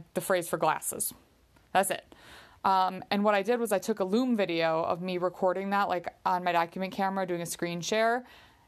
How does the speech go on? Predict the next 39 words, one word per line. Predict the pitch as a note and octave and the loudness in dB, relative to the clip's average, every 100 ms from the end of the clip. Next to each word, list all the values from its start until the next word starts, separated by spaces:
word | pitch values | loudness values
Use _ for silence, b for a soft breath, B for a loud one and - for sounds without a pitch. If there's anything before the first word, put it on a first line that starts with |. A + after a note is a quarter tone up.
| - | -2
and | G3+ G3 F3+ | 0 2 2
I | F3+ | 0
put | G#3+ G3 | 0 -2
it | |
in | F#3 | 0
Google | F#3 F#3 | -2 0
Classroom, | F#3 F3 E3+ A3+ A3+ G#3+ | 2 0 2 -2 0 0
and | |
I | |
had | F3 F#3 F3+ | 2 0 0
them | F3+ | -4
do | E3+ F#3 | 0 2
it | F#3 | 2
in | F3+ F3+ | 0 -4
class | F3 E3+ E3+ G3+ - - | 0 2 2 0 -6 -6
with | F#3 F3+ | -4 0
headphones | F#3 E3 F3 E3 D#3+ - | 0 0 -2 -2 -2 0
on | E3+ D#3+ E3 | 2 2 2
live, | E3 E3+ - F3+ - B B B | 4 4 4 -4 -8 B B B
and | F#3 | 0
I | G3 F3 E3 _ | 0 0 -10 _
gave | G#3 A3 | 2 4
them | G#3+ G#3 | 2 -2
a | |
grade | F3+ G3 F#3+ F3 | 0 0 2 -2
for | - F3 | -2 0
their | E3+ | 0
notes | E3 D#3+ - | 0 -2 0
that | D#3+ - | -2 0
day. | - - - - _ - | -2 -4 -6 -14 _ -2
Now, | G3 F#3 - - b b b _ - | 2 2 -2 -12 b b b _ -2
is | G3 | 2
that | G3+ G#3 | 2 2
grading | G3 F#3+ G#3 A3 A#3 G#3+ | 0 0 0 -2 -4 -2
their | G3 | -4
Spanish | F#3+ F#3 F3+ F#3 - | 0 0 0 -4 -4
performance | G3+ F#3+ F#3 F3 G3+ G#3 | -4 0 0 2 -2 -2
or | |
proficiency? | F3+ F#3 F3 E3+ G#3 A#3 B3 C4 | -4 -2 -2 -2 -2 2 0 -2